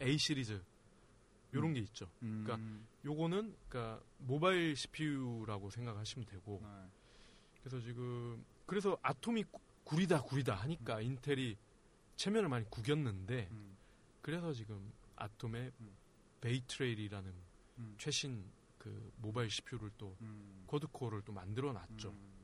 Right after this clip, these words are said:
Speaker 1: 어.
Speaker 2: 근데 저는 아톰, 뭐 셀러론 얘네들이 장점은 딱 하나인 것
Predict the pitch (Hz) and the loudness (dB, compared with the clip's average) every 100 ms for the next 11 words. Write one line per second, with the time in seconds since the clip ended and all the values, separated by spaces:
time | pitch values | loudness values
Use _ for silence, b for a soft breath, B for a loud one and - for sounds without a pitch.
0 | 92 98 98 90 B B B - 190 190 | -16 -14 -14 -14 B B B -6 -6 -2
1 | 214 120 127 - 269 254 143 95 - 156 | 0 0 -2 0 2 2 0 -4 -6 -8
2 | 147 247 262 233 143 113 185 185 190 196 | -4 -4 -2 -2 -2 -2 -2 -4 -4 -4
3 | 92 92 - - - - 190 233 330 302 | -6 -10 -18 -20 -18 -4 0 0 2 0
4 | 269 - 302 302 254 | -2 -4 2 2 4